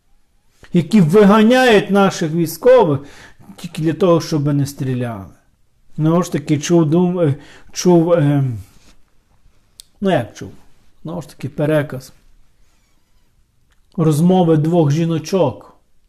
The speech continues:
у нас в Люботині. Про те, що після того, як підірвали Росі-, е, Керченський міст, там ту переправу, ту, ту дорогу їхню, як вони почали нарікати на те,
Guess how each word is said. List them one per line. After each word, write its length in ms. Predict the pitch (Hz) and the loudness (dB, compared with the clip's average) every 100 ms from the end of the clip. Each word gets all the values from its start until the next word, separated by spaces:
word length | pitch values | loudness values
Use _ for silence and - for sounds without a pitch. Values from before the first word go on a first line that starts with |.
| _ _ _ - | _ _ _ -8
у 80 | 156 | -6
нас 340 | 143 120 - | -4 -6 -8
в 40 | |
Люботині. 800 | 131 127 123 - 143 151 135 104 _ _ _ _ - | -8 -8 -10 -8 -8 -6 -10 -14 _ _ _ _ -6
Про 160 | 170 170 | -2 0
те, 260 | 202 190 | 2 2
що 400 | - - 170 143 - _ _ _ _ _ _ _ - | 0 -2 -2 -2 -10 _ _ _ _ _ _ _ -8
після 240 | 160 165 | -4 -2
того, 180 | 175 165 | 2 2
як 180 | 156 160 | 2 -2
підірвали 560 | 147 147 160 156 151 | -2 0 2 2 0
Росі-, 360 | 143 139 156 147 | -2 -4 -4 -4
е, 180 | 139 127 | -4 -6
Керченський 760 | - 147 - 139 - 165 160 | -6 -6 -6 -8 -8 -10 -8
міст, 420 | 233 285 - 147 | -8 -10 -12 -10
там 180 | 139 127 | -8 -8
ту 140 | 139 | -10
переправу, 760 | - 147 135 - 170 190 170 143 | -8 -6 -6 -6 -4 0 0 -2
ту, 140 | 143 135 - - - - | -8 -10 -16 -20 -18 -6
ту 120 | 147 | -2
дорогу 580 | 147 170 196 185 151 151 | 2 4 4 4 2 2
їхню, 460 | 135 123 - 110 - _ _ _ - | 0 -2 -10 -18 -20 _ _ _ -6
як 300 | 170 220 208 | 0 2 2
вони 220 | 196 202 202 | 2 2 2
почали 560 | 190 - 208 202 185 | -2 0 2 4 4
нарікати 840 | 175 190 175 165 - 254 254 208 | 2 2 2 0 0 0 0 -2
на 160 | 180 170 | 0 0
те, 380 | - 220 269 | 0 0 0